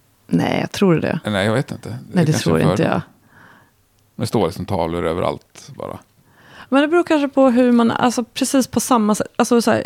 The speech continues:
Speaker 1: en del musiker sitter och lyssnar på sina egna skivor jättemycket när de är klara. Det gör inte jag.
Speaker 2: Fast det är inte i njutnings-, eller gör de det? I njutningssyfte?
Speaker 1: Ja, men varför skulle konstnärer sätta upp så att sina egna ta-,
Speaker 2: Ja,
Speaker 1: då
Speaker 2: men det är
Speaker 1: skulle det
Speaker 2: lite
Speaker 1: vara
Speaker 2: det jag funderar på. Och det är ingen kritik.
Speaker 1: <laughs>
Speaker 2: Alltså, det, det bara slog mig nu, för
Speaker 1: Mm.
Speaker 2: jag,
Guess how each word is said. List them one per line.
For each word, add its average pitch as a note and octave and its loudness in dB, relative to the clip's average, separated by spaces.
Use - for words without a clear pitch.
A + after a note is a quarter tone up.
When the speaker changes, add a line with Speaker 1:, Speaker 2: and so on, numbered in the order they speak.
Speaker 1:
en A#3+ 4
del A#3+ 4
musiker A#3+ 4
sitter G3 0
och G3 2
lyssnar F#3+ 0
på - -10
sina F#3 2
egna E3+ 2
skivor G3+ 2
jättemycket - -2
när F#3+ 0
de F3 4
är E3+ 2
klara. E3+ 0
Det B3+ 4
gör G3+ 4
inte F3 0
jag. - 0
Speaker 2:
Fast - -14
det C#3 -8
är - -4
inte A#2+ -8
i B2+ -6
njutnings-, C3 -8
eller C3+ -4
gör C#3+ 0
de - -10
det? - -10
I A2 -2
njutningssyfte? G#2+ -2
Speaker 1:
Ja, B3 0
men B3+ 4
varför B3+ 0
skulle A#3+ -2
konstnärer B3 0
sätta A#3+ -4
upp G#3 -6
så - -2
att G3 -2
sina G3 0
egna F#3 0
ta-, - -2
Speaker 2:
Ja, - -12
Speaker 1:
då G3+ -10
Speaker 2:
men - -8
det - 2
är - 6
Speaker 1:
skulle F3+ 8
det - 6
Speaker 2:
lite - 6
Speaker 1:
vara - 4
Speaker 2:
det F3 8
jag E3 4
funderar E3+ 4
på. G#2 0
Och C3 4
det D#3 6
är D#3+ 6
ingen D#3 2
kritik. - 4
Speaker 1:
<laughs> - -
Speaker 2:
Alltså, D3+ 6
det, D3+ 4
det G#3+ 4
bara E3 4
slog F#3+ 4
mig C#3+ 2
nu, D#3 2
för A3+ 4
Speaker 1:
Mm. A3 8
Speaker 2:
jag, - 6